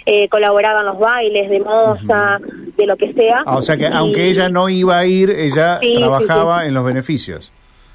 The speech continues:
Speaker 1: Exactamente, ella siempre ayudaba a sus compañeras y compañeros a que puedan recaudar un poco más para el fondo común que tiene la agrupación. Y la verdad es que,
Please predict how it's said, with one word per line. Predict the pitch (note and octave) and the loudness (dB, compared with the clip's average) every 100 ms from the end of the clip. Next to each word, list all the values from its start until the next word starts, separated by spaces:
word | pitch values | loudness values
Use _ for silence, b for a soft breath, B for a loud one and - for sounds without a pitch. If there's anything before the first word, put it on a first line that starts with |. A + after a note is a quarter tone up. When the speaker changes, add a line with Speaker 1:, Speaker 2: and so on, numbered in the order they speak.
| b b - | b b -12
Speaker 1:
Exactamente, | G#3+ B3 C4 B3 B3 A#3 | -6 -6 -4 -6 -4 -4
ella | A#3 B3+ | -4 -4
siempre | B3+ B3+ | -4 0
ayudaba | A#3+ A#3 | 2 0
a | A#3+ | 0
sus | A#3+ | -2
compañeras | A#3+ A3 A3 A3 A#3+ B3 | -2 -2 -2 0 0 0
y | A3+ | -2
compañeros | A3+ A3 G#3+ A3 A3+ C4+ C#4+ B B B | -2 -2 -2 0 2 0 -2 B B B
a | A3 | 0
que | G#3+ | 0
puedan | G3 B3+ C4 | 2 0 0
recaudar | A#3+ A3 A3 B3 | 0 2 2 0
un | |
poco | B3 A#3 A3 | -2 0 0
más | A#3 A#3 | -2 -2
para | B3+ | -4
el | A3 | -2
fondo | A3+ A3+ A#3 | -2 -2 0
común | A#3 G#3+ A#3 | 0 2 2
que | A#3+ | 0
tiene | A#3 A3 G#3+ | 2 0 2
la | |
agrupación. | G#3 G#3 G#3+ A3+ B3+ E4 - B B B B B | 0 0 -2 -2 -2 -2 -6 B B B B B
Y | - B3+ A#3 A#3 | -4 2 4 6
la | A3+ A3 | 4 4
verdad | A3+ A#3 B3 | 2 0 0
es | |
que, | - C#4+ A#3+ A3 G#3 G3+ | -2 0 0 0 0 -4